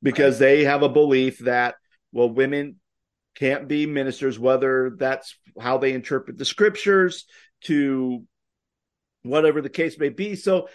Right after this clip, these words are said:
Speaker 1: I think in some ways you don't really, you ha-, you almost have to have one. So even just having one Sunday does kind of seem very,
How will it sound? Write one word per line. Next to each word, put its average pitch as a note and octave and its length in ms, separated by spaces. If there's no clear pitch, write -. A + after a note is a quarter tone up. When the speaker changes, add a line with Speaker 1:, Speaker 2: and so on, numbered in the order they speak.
Speaker 1:
I F#3 120
think G#3+ 240
in G3 100
some G#3 360
ways C#3 640
you E3 180
don't F3 460
really, E3 680
you F3 140
ha-, G3 160
you F#3+ 160
almost A#3+ 240
have G#3 200
to F3+ 80
have E3 260
one. E3+ 240
So F3+ 240
even A#3 260
just G#3+ 140
having F#3 280
one E3 260
Sunday E3 440
does C#3 300
kind D#3 300
of D3 80
seem D#3 460
very, C#3+ 680